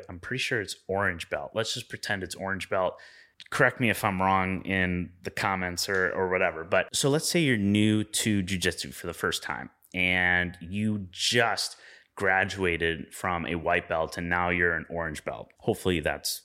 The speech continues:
that's the right belt. Do you think it's possible to share your experiences and the tips and the tricks that you use to graduate from your white belt to get to the orange belt?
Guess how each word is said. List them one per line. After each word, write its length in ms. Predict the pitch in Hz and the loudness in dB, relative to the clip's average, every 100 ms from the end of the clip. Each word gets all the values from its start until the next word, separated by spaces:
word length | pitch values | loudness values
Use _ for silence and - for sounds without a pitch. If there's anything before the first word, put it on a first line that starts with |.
| _ _ | _ _
that's 220 | - 82 - | -8 -6 -4
the 120 | 76 | -4
right 220 | 71 71 | -6 -4
belt. 320 | 76 55 - - | -6 -6 -10 -12
Do 140 | 95 110 | -4 0
you 160 | 147 | 0
think 260 | 180 175 151 | 0 -2 -2
it's 140 | 135 | -4
possible 800 | - 131 139 - 101 95 107 - _ | -4 -2 -2 -2 -4 -4 -4 -12 _
to 500 | - - 110 113 110 - | -6 -2 0 0 0 0
share 480 | - - 131 139 | 0 0 2 4
your 240 | 123 117 110 | 4 2 0
experiences 1300 | 101 - - 123 139 165 120 90 - 78 98 120 - - - _ _ - | 0 -6 -8 -2 0 0 0 -2 -2 0 0 -2 -6 -10 -20 _ _ -4
and 300 | 104 110 101 | -2 0 -2
the 80 | |
tips 460 | 98 - 151 139 - | -4 -2 -2 -2 -4
and 160 | 107 101 | -4 -8
the 40 | |
tricks 400 | - - 123 - | -6 -2 -2 -2
that 120 | 113 | -4
you 280 | 92 98 127 | -4 -4 -6
use 400 | 139 113 110 107 | -4 -2 -2 -4
to 140 | - 87 | -6 -8
graduate 600 | 90 85 104 104 101 - | -6 -6 -4 -2 -4 -2
from 220 | 101 95 | -4 -2
your 120 | 92 | -2
white 320 | 90 90 90 | 0 -2 -2
belt 260 | 95 92 - | -2 -2 -4
to 100 | - | -8
get 260 | 90 90 - | -4 -4 -6
to 120 | 95 | -8
the 60 | |
orange 360 | - 87 87 87 | -8 -4 -4 -2
belt? 200 | 92 - | -2 -2